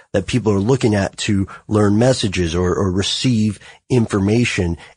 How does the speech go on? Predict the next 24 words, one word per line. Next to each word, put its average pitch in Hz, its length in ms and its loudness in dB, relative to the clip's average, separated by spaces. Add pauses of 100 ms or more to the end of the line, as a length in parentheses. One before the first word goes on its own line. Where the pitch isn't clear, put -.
And 101 360 0 (320)
if - 240 -2
you 104 60 -4
don't 135 340 2
have 110 240 0
that 90 240 -2
book, - 400 2 (260)
then 110 200 2
there's 110 300 0
no 127 300 4
way 107 300 2
that 95 160 -4
you 110 180 0
could 92 460 -2
crack 95 320 0
this - 240 -4
code. 101 360 0 (260)
The 107 80 -2
big 127 260 0
question 135 480 0
then 95 280 0
is 98 300 -4 (180)
WebDriver, 127 440 0 (300)
WebTorso? 123 1160 0